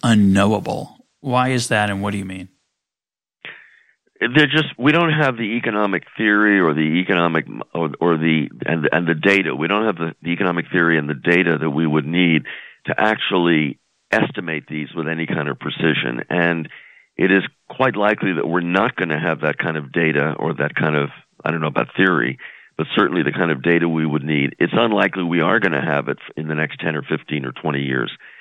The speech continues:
Speaker 2: So that's what I mean by unknowable. It's just that we may not be able to come up with good estimates of what those, uh, costs will be, what those impacts will be. That's the problem.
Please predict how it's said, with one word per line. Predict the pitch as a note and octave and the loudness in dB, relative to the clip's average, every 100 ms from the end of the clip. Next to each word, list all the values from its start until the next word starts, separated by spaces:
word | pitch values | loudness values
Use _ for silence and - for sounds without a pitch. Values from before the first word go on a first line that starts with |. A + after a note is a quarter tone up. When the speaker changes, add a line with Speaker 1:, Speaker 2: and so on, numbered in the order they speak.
| - _ | -20 _
Speaker 2:
So | G#2 | 2
that's | A2+ B2+ | 2 2
what | A2 | 0
I | F2+ | 0
mean | F2+ F2 | -4 -4
by | D#2+ | -2
unknowable. | D2+ D#2 F#2+ G2+ D#2 B1+ C2 | -2 0 2 2 0 -2 -4
It's | C#2 - | -4 -6
just | D2+ C#2+ | -6 -4
that | - | -2
we | D#2+ | -2
may | D#2+ F2+ | 2 2
not | F2+ F2 | 2 0
be | - F2 | 0 2
able | E2+ B2+ C3 B1 - - | 4 4 2 0 -2 -2
to | F2 D#2+ D2 C#2+ - - - | 2 2 2 -2 -14 -4 -2
come | F#2+ | 2
up | E2 - | 0 -2
with | D#2+ C#2 - _ _ _ - | -6 -6 -10 _ _ _ -2
good | A2 A2 | 2 4
estimates | F#2+ G#2 D2 C2 A#1 - - - | 4 0 -4 -6 -8 -6 -6 -2
of | E2 | -2
what | D#2 E2 - | 0 -2 0
those, | E2 D2+ D2 - - | 2 2 -2 -8 -8
uh, | - C#2+ | -6 -4
costs | - F2+ D#2 - | -2 -2 -2 -6
will | D2 | -8
be, | B1+ F2 C2 | -4 -2 -2
what | G#1+ D#2 | -4 -6
those | E2+ D2 | -4 -2
impacts | E2 D2 D2+ C#2+ - | -2 0 0 -2 -8
will | C2 | -10
be. | - D#2+ G#1+ - _ _ _ | -2 -2 -2 -8 _ _ _
That's | - - | -2 0
the | - | -2
problem. | C#2+ C2+ A#1+ A#1 | -2 -4 -4 -8